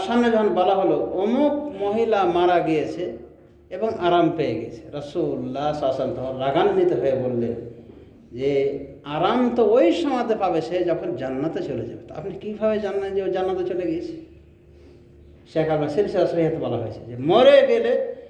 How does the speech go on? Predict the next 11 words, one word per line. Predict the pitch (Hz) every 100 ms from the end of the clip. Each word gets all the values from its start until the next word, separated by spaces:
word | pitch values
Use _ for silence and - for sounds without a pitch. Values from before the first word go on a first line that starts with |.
| -
অমুক | 180 226 262
মরে | 214 220 262 285
গিয়েছে, | 285 285 294
আরাম | 302 - 220 262 240 233
পেয়ে | 190
গেছে। | 131 120 - - - -
আমরা | 202 247
বলি | 269 285
না | 269
অনেক | 240 233
সময়, | 254 254